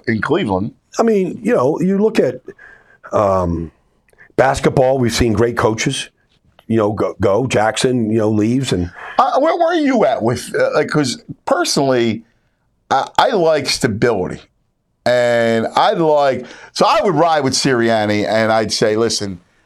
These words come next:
Speaker 1: let's kinda fix this, get new coordinators, you know, kinda, and kinda go back in and, and, and fix
Speaker 2: Mm-hmm.
Speaker 1: this thing." But I, I'm a stability guy. But, uh, I keep going back to what you just said, which really resonates. You want new shoes?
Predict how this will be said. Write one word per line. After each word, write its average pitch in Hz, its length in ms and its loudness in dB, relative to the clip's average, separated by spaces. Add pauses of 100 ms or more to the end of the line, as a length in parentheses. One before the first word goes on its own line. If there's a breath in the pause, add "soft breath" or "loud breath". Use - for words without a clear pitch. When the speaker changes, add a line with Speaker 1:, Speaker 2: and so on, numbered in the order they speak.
(140)
Speaker 1:
let's 127 200 0
kinda 123 180 0
fix - 380 -2
this, 113 240 0
get 107 160 -4
new 113 100 0
coordinators, 117 1120 0 (420 loud breath)
you 117 80 0
know, 117 80 2
kinda, 110 340 0
and 110 160 -2
kinda 120 220 0
go 107 120 0
back 110 280 0
in 110 100 0
and, 101 120 -2
and, 98 260 -4
and 98 180 -4
fix - 240 0
Speaker 2:
Mm-hmm. 139 80 0
Speaker 1:
this 101 140 -4
thing." 95 280 -2 (680)
But 143 500 0 (240)
I, 156 240 2
I'm 175 80 0
a 160 40 -2
stability 175 340 -2
guy. 107 160 0 (100)
But, 135 120 -2 (360)
uh, 120 80 0 (220)
I 131 100 0
keep 185 220 -2
going 151 220 0
back 143 180 2
to 143 100 -2
what 131 140 0
you 135 100 -2
just 123 260 -2
said, 123 240 0
which - 320 -4
really 165 360 0
resonates. 156 640 -2 (540)
You 120 140 0
want 135 220 0
new 156 140 0
shoes? 214 560 -4